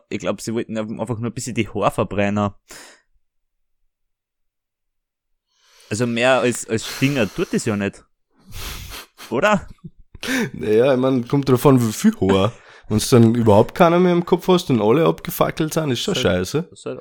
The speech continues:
Speaker 1: Arsch.
Speaker 2: Weißt, man müsste ja dann nimmer mehr zum Friseur, ja. Hm.
Speaker 1: Und, ähm, über,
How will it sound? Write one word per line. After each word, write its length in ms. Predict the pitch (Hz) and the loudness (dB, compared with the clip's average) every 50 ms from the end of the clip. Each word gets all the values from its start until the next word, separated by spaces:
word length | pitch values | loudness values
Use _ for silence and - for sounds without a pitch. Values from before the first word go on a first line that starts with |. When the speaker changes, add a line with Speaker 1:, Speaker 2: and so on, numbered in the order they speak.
| - - | -14 -8
Speaker 1:
Arsch. 400 | - 101 95 98 95 - - _ _ _ _ _ _ _ _ _ _ _ _ _ _ _ _ _ _ _ _ _ _ _ _ _ _ _ _ _ _ _ _ _ _ _ _ _ _ _ _ _ _ _ _ _ _ _ _ _ _ _ _ _ - - - | -6 -4 -4 -4 -6 -8 -16 _ _ _ _ _ _ _ _ _ _ _ _ _ _ _ _ _ _ _ _ _ _ _ _ _ _ _ _ _ _ _ _ _ _ _ _ _ _ _ _ _ _ _ _ _ _ _ _ _ _ _ _ _ -20 -18 -12
Speaker 2:
Weißt, 300 | 90 82 90 98 - - | -10 -8 -8 -8 -6 -6
man 80 | 90 90 | -6 -4
müsste 260 | 95 - - - 87 | -4 -6 -4 -4 -4
ja 60 | 85 | -4
dann 180 | 85 90 90 90 | -2 -4 -4 -4
nimmer 200 | 90 101 107 98 | -4 -4 -4 -6
mehr 160 | 87 87 - | -6 -8 -8
zum 160 | - 104 92 | -10 -12 -12
Friseur, 520 | - - 85 78 78 82 92 101 92 82 85 | -12 -12 -12 -12 -10 -8 -8 -6 -6 -8 -10
ja. 160 | 87 92 95 92 _ _ _ _ _ | -12 -14 -16 -18 _ _ _ _ _
Hm. 260 | - 90 87 87 87 _ _ _ _ _ _ - - - - _ _ | -16 -14 -14 -16 -18 _ _ _ _ _ _ -20 -20 -20 -20 _ _
Speaker 1:
Und, 440 | - 127 131 131 139 135 120 - - _ _ - | -6 -4 -4 -2 -4 -6 -8 -10 -16 _ _ 2
ähm, 600 | 117 117 120 120 117 117 117 117 117 113 - - _ _ _ _ _ _ _ _ _ _ _ _ _ _ | 4 6 6 6 6 4 0 -4 -8 -10 -12 -14 _ _ _ _ _ _ _ _ _ _ _ _ _ _
über, 680 | - 123 120 101 117 110 107 104 107 107 101 - - | -4 -4 0 2 2 2 2 2 2 0 0 -2 -4